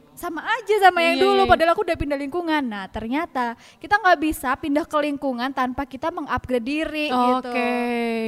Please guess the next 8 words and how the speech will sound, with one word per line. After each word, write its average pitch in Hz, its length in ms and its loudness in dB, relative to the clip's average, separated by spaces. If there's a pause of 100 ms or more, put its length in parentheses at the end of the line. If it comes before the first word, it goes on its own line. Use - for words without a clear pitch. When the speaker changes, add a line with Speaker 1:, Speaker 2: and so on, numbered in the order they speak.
(360)
Speaker 1:
Ya 233 140 -20
udah, 226 180 -10
akhirnya 240 380 -10
aku 247 240 -8 (240)
cari 233 280 -8
tuh 247 140 -16
kekurangan 220 520 -16
aku. 208 260 -16